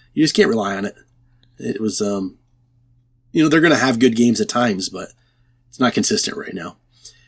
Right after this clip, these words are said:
And then for Jacksonville, Minshew just, Minshew looks good. I mean, you watch him in that game, and there's a couple times he just somehow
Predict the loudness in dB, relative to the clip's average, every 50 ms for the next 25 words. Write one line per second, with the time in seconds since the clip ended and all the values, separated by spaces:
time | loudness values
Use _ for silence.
0 | _ _ _ -4 0 2 4 4 4 4 2 2 2 2 2 0 0 0 0 0
1 | 0 -2 -2 -2 -4 -6 -6 -2 2 6 6 6 6 4 4 2 2 2 2 0
2 | -2 -2 -2 -6 -8 -14 -4 0 0 2 4 4 6 6 4 4 2 -4 -6 -6
3 | -4 -4 -4 -6 -10 _ _ _ _ _ _ _ _ _ _ _ _ 0 2 2
4 | 2 0 -4 _ _ _ _ _ 0 2 4 4 4 2 0 2 4 4 4 4
5 | 4 0 0 2 4 4 4 4 2 0 -2 -2 -4 -4 -2 -2 0 0 0 -2
6 | -2 -2 -2 -2 -2 -2 0 0 0 2 2 0 0 -2 -4